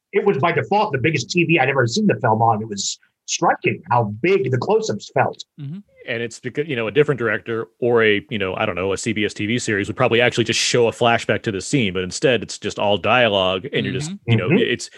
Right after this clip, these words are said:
Speaker 3: it's becoming chilling because you're watching this intense close-up of this murderer,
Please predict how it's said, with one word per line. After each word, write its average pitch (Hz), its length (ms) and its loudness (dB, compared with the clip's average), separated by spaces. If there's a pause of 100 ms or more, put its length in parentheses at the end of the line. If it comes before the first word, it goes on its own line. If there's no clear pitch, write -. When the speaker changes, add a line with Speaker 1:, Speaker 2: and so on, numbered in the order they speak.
Speaker 3:
it's 143 120 -2
becoming 131 280 0
chilling 143 340 2
because 117 220 2
you're 110 100 2
watching 113 300 2
this 110 160 -2
intense 113 320 -4
close-up 127 320 2
of 110 100 4
this 104 140 -4
murderer, 107 540 2